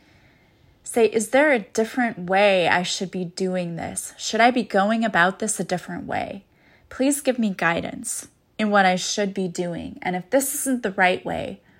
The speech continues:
what is the right way?" And we can get so much guidance for that. But I just don't want to see anyone giving up because,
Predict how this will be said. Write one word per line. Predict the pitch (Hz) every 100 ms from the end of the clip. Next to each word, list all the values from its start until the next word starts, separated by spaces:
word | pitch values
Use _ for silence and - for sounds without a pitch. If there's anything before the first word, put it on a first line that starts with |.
| _ -
what | 233 -
is | 226 220 202
the | 185
right | 175 175 -
way?" | - - 208 _ _ _ - _ _ _ _ _ _ _ _ _ _
And | 247
we | 262
can | 285 277
get | 226 233 -
so | - 202
much | 196 185 -
guidance | 175 170 170 175
for | - 160
that. | - 55 - _ _ _ _ _ _ _ _ _ _ _ _ _ _ -
But | 220
I | 220
just | 214 247 269 -
don't | 277 240
want | 208 196
to |
see | - - 196 185 -
anyone | 196 196 185 180 180 175 -
giving | 214 202 202
up | 185 - - _ - _ _ _ _ - - - - -
because, | - 202 202 190 185 180 - -